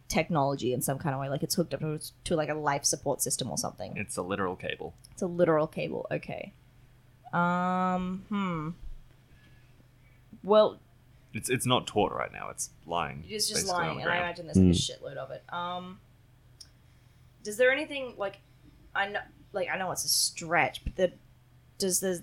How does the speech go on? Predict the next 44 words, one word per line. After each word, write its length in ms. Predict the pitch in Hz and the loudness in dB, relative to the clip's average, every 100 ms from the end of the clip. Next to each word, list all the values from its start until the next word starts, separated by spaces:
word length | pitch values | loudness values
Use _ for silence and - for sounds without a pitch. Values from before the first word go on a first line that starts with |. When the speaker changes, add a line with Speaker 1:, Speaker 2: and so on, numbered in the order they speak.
| - | 0
Speaker 1:
the, 300 | 180 170 175 170 | 6 6 6 4
the 80 | 170 | 2
Stargate 500 | - 165 170 175 - | 2 2 2 0 0
seem 160 | 170 | -2
to 40 | 160 | -4
be 80 | 151 | -6
connected 560 | 196 147 139 190 180 | -6 -4 -4 -6 -4
to 140 | - 202 | -4 -2
anything? 640 | 202 196 - 196 190 190 - | -4 -6 -4 -4 -4 -6 -4
Like, 240 | 160 - - | -4 -2 -2
I 60 | |
don't 80 | 165 | 0
know, 100 | 156 | 0
a 60 | 160 | -2
fucking 360 | 170 170 160 - - - - - | -4 -4 -6 -10 -20 -20 -20 -8
crystal, 1000 | - 202 - - 196 185 185 180 180 170 | 2 4 4 2 0 0 2 0 2 2
or 200 | 156 160 | 2 2
is 140 | 156 175 | 2 0
it 140 | 165 | 0
just 640 | - 165 143 - - - - - - | 0 0 2 0 -2 -6 -10 -20 -10
Speaker 2:
No. 220 | 95 85 - | -2 -2 4
Speaker 3:
That's 220 | - 120 113 | 6 8 8
what 80 | 107 | 8
I 40 | |
was 180 | 98 104 | 8 4
looking 240 | 101 104 | 4 2
for 200 | - 95 | 4 4
before. 540 | 85 87 - 92 85 - - - | 4 2 6 6 6 0 -12 4
They 120 | 131 | 6
couldn't 240 | - 127 113 | 10 10 12
Speaker 1:
Oh. 40 | |
Speaker 3:
locate 360 | 104 - 107 98 | 10 12 10 8
the 60 | - | 6
power 320 | 117 107 90 | 10 10 8
source. 500 | - 82 78 - - - | 4 4 2 0 -6 4
Speaker 1:
Oh, 240 | 294 311 - 214 | 8 8 6 4
Riley, 320 | 262 247 160 | 4 4 2
Riley, 300 | 190 202 180 | 2 2 2
you've 260 | 208 285 - | 0 -2 2
got 220 | 233 - | 2 4
those, 320 | 190 175 - | 0 0 -2
those 260 | 202 185 185 | -2 -2 -2
maps 680 | 185 185 - - - 202 - | -2 -2 -2 -2 0 0 -2
on, 360 | 190 175 175 | -2 -2 -6